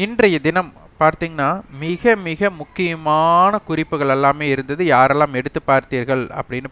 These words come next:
பாருங்க. இன்றைய சந்தையோட ஆரம்பம் அப்படின்னு எடுத்துக்கிட்டா இருபத்தி இரண்டாயிரத்தி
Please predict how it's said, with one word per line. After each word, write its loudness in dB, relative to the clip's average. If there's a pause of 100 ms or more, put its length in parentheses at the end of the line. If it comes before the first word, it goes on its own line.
பாருங்க. -4 (1700)
இன்றைய 2 (140)
சந்தையோட 2 (340)
ஆரம்பம் 4 (280)
அப்படின்னு -4
எடுத்துக்கிட்டா -4 (640)
இருபத்தி -2 (120)
இரண்டாயிரத்தி 0